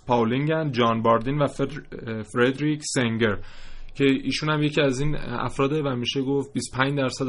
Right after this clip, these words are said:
بخش کسانی که دو بار جایزه نوبل رو گرفتن در دو رشته مختلف رو به خو-، به خودشون اختصاص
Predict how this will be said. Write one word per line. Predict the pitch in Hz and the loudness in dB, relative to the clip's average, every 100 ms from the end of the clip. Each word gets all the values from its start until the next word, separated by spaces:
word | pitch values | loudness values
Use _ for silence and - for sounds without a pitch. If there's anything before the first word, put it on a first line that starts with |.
| 123 | 0
بخش | 127 127 - 135 127 - - - | -2 -2 -4 -4 -6 -14 -10 -6
کسانی | 117 123 123 | -4 -4 -2
که | 127 | -2
دو | 117 127 | 0 2
بار | 127 107 | 2 2
جایزه | 110 101 110 | 0 0 -2
نوبل | 107 107 | 0 0
رو | 104 | 0
گرفتن | 107 104 - 113 | -2 -2 -2 -2
در | 107 | 0
دو | 104 139 | 4 4
رشته | 135 - 117 | 4 2 -2
مختلف | 113 110 - 113 139 170 - - - - - - - | -4 -2 -2 2 2 2 -2 -18 -20 -20 -20 -12 -4
رو | 131 | -2
به | 127 | 0
خو-، | 135 123 - | -2 -4 -4
به | 123 120 | 0 0
خودشون | 113 135 120 - | 2 2 2 0
اختصاص | 107 - 104 107 | -6 -8 -6 -6